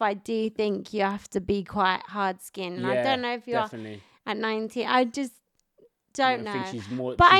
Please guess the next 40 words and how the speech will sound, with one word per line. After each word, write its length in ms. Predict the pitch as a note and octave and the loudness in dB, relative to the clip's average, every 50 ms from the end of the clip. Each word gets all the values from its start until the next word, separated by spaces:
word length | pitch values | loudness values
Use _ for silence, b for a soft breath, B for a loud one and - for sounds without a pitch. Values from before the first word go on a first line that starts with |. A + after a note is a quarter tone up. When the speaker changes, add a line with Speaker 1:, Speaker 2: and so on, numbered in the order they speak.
| G4+ G#4 | 6 6
Speaker 1:
think 20 | |
I'm 180 | A4 A4 G#4+ G#4 | 4 6 6 6
Speaker 2:
developed 80 | G#4+ A4 | 8 8
Speaker 1:
more 100 | A4+ A#4 | 10 10
Speaker 2:
enough. 100 | B4 B4 | 10 8
Speaker 1:
concerned 580 | - A4 A4 A#4 A4+ - G4+ F#4+ F4+ E4 D#4+ F4 | 6 4 2 2 4 6 6 6 6 4 2 2
about, 340 | D4+ E4 D#4 C#4+ B3 - | 4 6 8 8 8 6
like, 320 | B3 C4 C4+ C4 B3 - - _ _ _ _ _ _ | 6 4 4 2 0 -2 -6 _ _ _ _ _ _
David, 680 | - C4 B3 A#3 A3 C4 C4 A#3 F3+ E3 E3+ F3 F#3 - | 0 0 0 0 0 -2 0 0 0 0 -2 -2 -2 0
Davide 760 | A#3+ A3+ A3+ G#3+ A3+ G3+ A3 G#3 F#3 F#3+ F#3+ F#3+ G3+ - - | 0 0 0 0 -2 0 2 2 4 4 2 0 -4 -6 -6
being 200 | - B3+ C4 C4 | -2 0 2 2
twenty-seven 1200 | B3+ - C4+ C#4+ D4 C4 - - - - - E4 E4+ C#4+ B3 G3+ - - - A3+ A#3+ B3+ B3+ A#3+ - - | 2 2 0 0 0 0 -4 -8 -8 0 2 4 4 4 2 -4 -6 -6 -8 -6 -6 -6 -6 -6 -8 -6
and 340 | - C4 C4+ C4 C4 B3 | -4 -2 -2 -2 -2 -2
her 200 | C4 A#3+ B3 C4+ B3+ | -4 0 0 2 4
being 180 | C4+ C4 B3+ | 4 4 4
nineteen. 380 | B3+ B3 B3 B3 - - C#4 C4 | 4 4 2 2 2 2 2 2
Like, 140 | A#3 A3+ A3 | 4 2 2
that's, 320 | C4+ D4 D4+ C#4+ - - - B B B B B B B | 2 4 2 2 0 -4 -10 B B B B B B B
I 60 | D4 | -2
know 80 | D4+ D#4 | 2 4
Speaker 2:
We've 60 | D#4+ | 4
already 200 | D#4 D#4 C4+ B3 | 6 4 4 2
Speaker 1:
obviously 80 | D#4+ D#4+ | 2 0
Speaker 2:
seen 80 | - | 2
Speaker 1:
they're 80 | F#3+ - | 2 2
Speaker 2:
them 80 | - D4 | 2 4
kiss. 200 | D4 F#3 D#3+ G3 | 4 4 4 4
Speaker 1:
legal. 380 | A3+ G3 G3 G3 G#3 A#3+ C#4 C#4+ - _ _ _ _ _ _ _ _ _ _ - | 2 2 2 0 0 -2 -2 -4 -10 _ _ _ _ _ _ _ _ _ _ -6
Yeah. 540 | B3 C#4+ D4+ D4+ D4+ D4 C#4+ C4 A3+ A3+ A3 - | 0 4 4 6 6 6 4 4 2 0 -4 -6
Speaker 2:
I 120 | - D#3+ | -6 -4
don't 180 | D3+ F#3+ F3+ F3+ | -2 -2 -2 0
know 80 | F3+ | 0
how 120 | F3 F3+ F3 | 2 2 0
I 40 | |
feel. 420 | D#3+ - - F#3 F#3+ F#3 F3 D#3+ C#3 | -2 -4 -4 -2 0 2 2 2 2
Like, 400 | C#3 C#3+ C#3 B2 - - - - _ _ _ _ _ _ - | 2 0 0 -2 -4 -8 -18 -20 _ _ _ _ _ _ -6
that 160 | - D#3 D#3+ | -4 -2 -2
is 120 | E3 C#3 - | -2 -4 0
eight 180 | E3 E3+ F3 D3+ | 0 0 0 2
years. 500 | D#3 D#3+ F3 F3 D3 G#2+ F#2+ - - - | 4 4 4 4 4 0 -2 -8 -12 -12